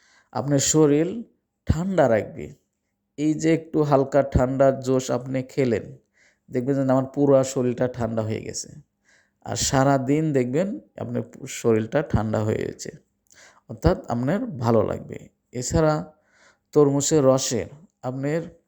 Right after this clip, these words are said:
কী করে? ত্বক সুন্দর রাখে, অর্থাৎ ত্বকের কোষগুলো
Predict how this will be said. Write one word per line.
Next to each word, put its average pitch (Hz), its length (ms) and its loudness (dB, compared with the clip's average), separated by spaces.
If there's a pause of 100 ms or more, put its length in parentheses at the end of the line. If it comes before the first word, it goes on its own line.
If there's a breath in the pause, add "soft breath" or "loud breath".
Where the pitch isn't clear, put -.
(960)
কী 131 180 4
করে? 135 160 4 (160)
ত্বক 139 200 4 (140)
সুন্দর 117 400 -4
রাখে, - 260 -12 (720 soft breath)
অর্থাৎ 165 360 2 (120)
ত্বকের 147 460 2 (280)
কোষগুলো 135 640 0